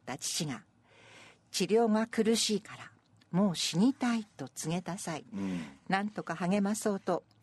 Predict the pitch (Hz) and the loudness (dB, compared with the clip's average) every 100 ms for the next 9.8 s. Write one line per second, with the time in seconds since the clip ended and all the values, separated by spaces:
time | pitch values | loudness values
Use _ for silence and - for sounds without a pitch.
0 | _ - - - _ 180 - 320 - 277 | _ -20 -20 -20 _ -2 0 0 2 2
1 | 277 254 302 294 302 302 320 269 180 139 | 4 2 0 2 2 2 0 0 0 -2
2 | 127 - 170 262 269 247 - - 254 151 | -6 -2 0 2 2 0 0 -2 -2 -2
3 | - - 196 226 208 214 - - - 160 | -6 -8 -4 0 0 -2 -6 -20 -6 -6
4 | - - 254 - 240 - 233 233 294 269 | -4 -2 -2 -2 -6 -4 -4 -4 -2 -4
5 | 117 - - - 139 - 110 _ _ - | -4 -12 -12 -12 -12 -12 -16 _ _ -20
6 | - - - - - - - _ - 220 | -20 -20 -20 -20 -20 -20 -20 _ -2 2
7 | 262 226 208 226 214 214 - _ _ - | 4 4 4 4 4 2 0 _ _ -10
8 | 285 226 233 254 - 151 147 143 170 202 | -4 0 0 0 -2 -2 -2 -2 -2 -2
9 | 185 208 - 170 - - 147 120 | -4 -4 -6 -6 -8 -8 -8 -10